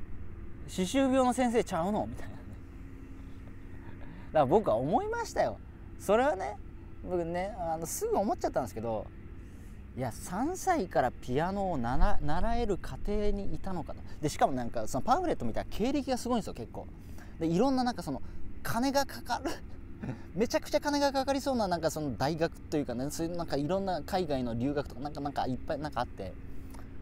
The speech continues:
あ、結構い-、わあ、すごいいい、いいお家庭に生まれたんだなっていう。<laughs> いいお家庭に生まれたんだなって。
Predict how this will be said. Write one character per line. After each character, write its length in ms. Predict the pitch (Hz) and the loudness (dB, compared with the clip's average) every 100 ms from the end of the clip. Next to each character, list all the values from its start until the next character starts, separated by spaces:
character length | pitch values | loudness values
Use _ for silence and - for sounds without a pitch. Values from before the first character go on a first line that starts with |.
| - - - - - - - - - | -10 -12 -10 -10 -8 -8 -8 -10 -10
あ、 60 | - | -8
結 200 | - 190 - | -6 -4 -2
構 100 | 135 | -2
い-、 60 | 147 143 | -2 -8
わ 80 | - - | -10 -10
あ、 20 | |
す 140 | - 135 | -8 -6
ご 100 | 151 | -4
い 60 | |
い 20 | 147 | -2
い、 500 | 170 - 170 185 165 | -4 -4 -4 -2 -4
い 20 | |
い 60 | - - - - | -6 -10 -12 -6
お 80 | 160 | -6
家 120 | 139 | -4
庭 120 | 143 160 | -2 -2
に 60 | 151 | -2
生 60 | |
ま 100 | 147 | -2
れ 60 | 156 | -2
た 100 | 180 | -4
ん 280 | 139 - - | -4 -6 -4
だ 100 | 113 | 0
な 180 | 156 - | 0 -2
っ 80 | |
て 320 | - - - - | -4 -4 -4 -6
い 20 | |
う。 60 | - - - - - - - - - - - - - - - - - - - - - - - - - - | -8 -10 -10 -10 -10 -10 -10 -10 -8 -8 -8 -8 -10 -10 -10 -10 -10 -10 -10 -10 -10 -10 -12 -12 -10 -4
<laughs> 100 | 185 | 0
い 0 | |
い 40 | |
お 80 | 165 | 2
家 120 | 165 | 0
庭 140 | 170 175 | -2 -2
に 80 | 175 | -2
生 60 | |
ま 100 | 165 | -2
れ 80 | 165 | 0
た 100 | 185 | 0
ん 40 | 180 | 0
だ 100 | - | -4
な 100 | - | -6
っ 40 | |
て。 160 | - | -10